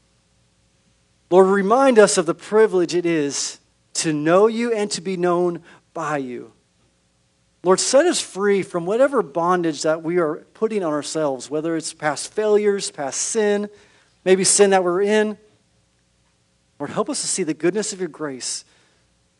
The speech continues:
that you have come to set us free from that slavery that we put on ourselves in sin, and that we have freedom in Christ Jesus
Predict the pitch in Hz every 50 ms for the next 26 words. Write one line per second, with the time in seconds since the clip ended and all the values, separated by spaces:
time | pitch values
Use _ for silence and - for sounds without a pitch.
0 | _ - 165 165 160 156 196 214 202 180 - - - 202 196 190 165 - - 196
1 | 190 175 - - - - - - 226 247 262 262 240 233 202 - - 185 175 165
2 | 170 170 - - - - - 208 233 254 294 294 208 165 143 139 143 147 151 156
3 | 160 165 165 180 185 175 - - 233 208 208 202 196 175 - - 220 233 226 196
4 | - - 175 165 160 - - - 220 185 156 147 139 139 139 - _ _ _ _
5 | _ _ _ _ - 151 151 156 170 165 160 - - - 214 220 208 196 175 160
6 | - - 160 165 156 - - - 175 170 143 123 117 107 - - - -